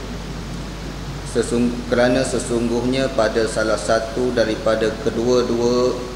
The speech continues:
sayapnya ada mengandungi penyakit dan pada sayap yang satu lagi ada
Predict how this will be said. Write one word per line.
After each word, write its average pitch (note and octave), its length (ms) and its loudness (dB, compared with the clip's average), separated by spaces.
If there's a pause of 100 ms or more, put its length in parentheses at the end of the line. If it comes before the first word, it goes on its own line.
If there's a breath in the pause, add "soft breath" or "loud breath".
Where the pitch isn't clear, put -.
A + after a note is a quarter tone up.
(840)
sayapnya C3+ 680 2 (680)
ada A#2 280 2
mengandungi A2+ 720 2
penyakit A2 560 0 (720)
dan G#2 240 2
pada A#2+ 280 2
sayap A#2+ 520 2
yang A2 160 2
satu A2 400 0
lagi A2 480 2
ada A#2+ 520 0